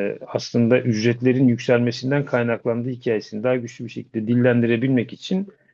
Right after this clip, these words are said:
Kasım ve Aralık, e, enflasyonu oldukça düşük çıkartılabilir ve bunun üzerinden de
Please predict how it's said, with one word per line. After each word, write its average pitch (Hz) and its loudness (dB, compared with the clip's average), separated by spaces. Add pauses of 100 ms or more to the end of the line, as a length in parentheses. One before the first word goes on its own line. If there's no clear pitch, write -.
(120)
Kasım 185 2
ve 139 4
Aralık, 139 2
e, 127 0
enflasyonu 123 -2
oldukça 131 -2 (220)
düşük - -10 (240)
çıkartılabilir 131 2
ve 113 2
bunun 143 2
üzerinden 107 0
de 156 0